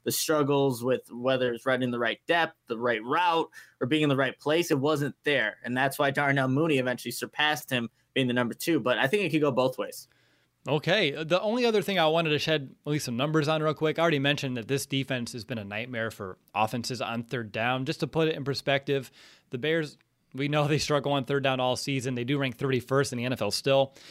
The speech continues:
Speaker 2: And then on top of that, too, uh, I believe the Saints are a top five unit in that regard right now. Uh, so it's just a tough one. For some reason, I put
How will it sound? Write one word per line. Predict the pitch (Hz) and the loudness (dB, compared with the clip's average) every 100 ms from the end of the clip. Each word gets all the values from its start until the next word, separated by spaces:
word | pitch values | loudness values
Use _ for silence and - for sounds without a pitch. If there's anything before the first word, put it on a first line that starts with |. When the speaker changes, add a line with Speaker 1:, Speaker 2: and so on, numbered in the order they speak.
| - - - | -20 -20 -12
Speaker 2:
And | 127 131 | -6 -2
then | 131 | -2
on | 123 | -2
top | 131 135 135 | 0 0 0
of | 127 | -2
that, | 120 117 | -4 -4
too, | 139 131 127 120 107 - | -2 0 0 -2 -6 -6
uh, | 110 107 104 101 104 | -2 -2 -2 -2 -2
I | |
believe | 113 120 110 113 139 139 | -4 -4 -4 0 2 2
the | 123 | 0
Saints | 113 131 117 117 | -2 -2 -2 -2
are | 110 | -2
a | |
top | 101 110 104 | -2 -2 -2
five | - 110 101 | 0 -2 -2
unit | 101 104 101 | -4 -6 -8
in | 104 | -8
that | 92 92 | -6 -6
regard | 95 95 92 | -4 -4 -2
right | 90 90 | -4 -6
now. | 95 90 85 85 - - | -4 -4 -4 -8 -10 -4
Uh, | 98 | -2
so | 92 117 | -2 -2
it's | 107 | -2
just | 120 | -4
a | 107 | -4
tough | 107 101 - | 0 0 0
one. | 101 95 | -4 -4
For | 135 | -6
some | 160 190 | -4 -2
reason, | 165 170 156 | -2 -4 -4
I | 127 | -4
put | - 143 | -2 -2